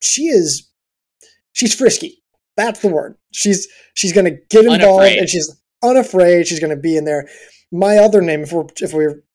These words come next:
Speaker 1: being forced to choose another name, and I hate that she's in the top heat,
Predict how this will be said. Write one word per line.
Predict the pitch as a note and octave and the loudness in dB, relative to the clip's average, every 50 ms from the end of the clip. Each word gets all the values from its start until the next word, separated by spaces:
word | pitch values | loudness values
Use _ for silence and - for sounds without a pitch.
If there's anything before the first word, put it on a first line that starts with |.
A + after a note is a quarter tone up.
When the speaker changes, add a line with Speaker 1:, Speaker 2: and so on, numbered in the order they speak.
| - E3+ | -20 -8
Speaker 1:
being | E3 E3+ E3 D#3+ D#3 D3+ C#3+ C#3+ _ _ _ _ _ _ - | -6 -4 -4 -4 -6 -8 -10 -14 _ _ _ _ _ _ -2
forced | G3 G3 F#3+ F3+ - | 0 0 0 -2 -4
to | - D#3 | -8 -6
choose | - F3 E3 C3+ | -4 -4 -4 -4
another | D3+ D3+ D3 C#3 C#3+ C3 | -4 -6 -8 -8 -8 -8
name, | C3+ C3+ C3 C3 B2+ B2 B2 - - - - _ - | -8 -8 -10 -10 -12 -14 -16 -20 -20 -20 -20 _ -10
and | D#3+ D#3 | -6 -6
I | C#3+ C#3+ | -6 -4
hate | C3+ D#3 F3+ G3+ G#3 G#3 | 0 0 0 0 0 0
that | G3+ | -2
she's | F3+ F#3 F3+ D#3 | -4 -2 -4 -4
in | E3 D3+ | -6 -6
the | C#3 | -8
top | C#3 - - C#3 B2+ A#2+ | -10 -10 -12 -12 -12 -14
heat, | - - D#3+ D3 B2 - - - | -14 -14 -14 -14 -14 -14 -18 -20